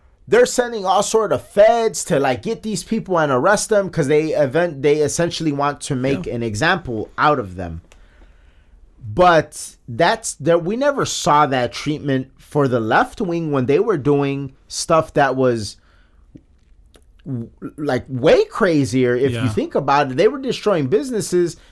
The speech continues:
Speaker 1: and as you put it, businesses that didn't have anything to do with what was going on.
Speaker 2: Yeah.
Speaker 1: In this particular instance, these people were actually protesting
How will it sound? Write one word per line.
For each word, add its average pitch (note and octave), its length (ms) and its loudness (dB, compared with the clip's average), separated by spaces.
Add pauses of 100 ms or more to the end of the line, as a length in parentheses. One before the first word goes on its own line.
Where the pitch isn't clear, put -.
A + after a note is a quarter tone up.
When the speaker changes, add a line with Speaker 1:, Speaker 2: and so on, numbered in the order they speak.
Speaker 1:
and C#3 180 0
as C#3+ 160 2
you C#3+ 80 -2
put E3+ 200 0
it, C3+ 120 -2
businesses D#3+ 520 -2
that C3 160 2
didn't D#3 180 -2
have C#3+ 240 0
anything D3+ 480 -2
to A#2+ 140 -4
do C#3+ 440 0 (480)
with C3+ 380 0 (420)
what D3+ 260 2
was C#3+ 200 -2
going B2+ 360 0
on. F3+ 380 0 (140)
Speaker 2:
Yeah. A#2 220 -10
Speaker 1:
In D#3 200 2
this C#4+ 240 0
particular F3+ 680 -2
instance, A3+ 460 -4 (260)
these A3+ 280 -2
people B3 420 0
were D#3 140 0
actually E3+ 460 0
protesting E3+ 1040 -2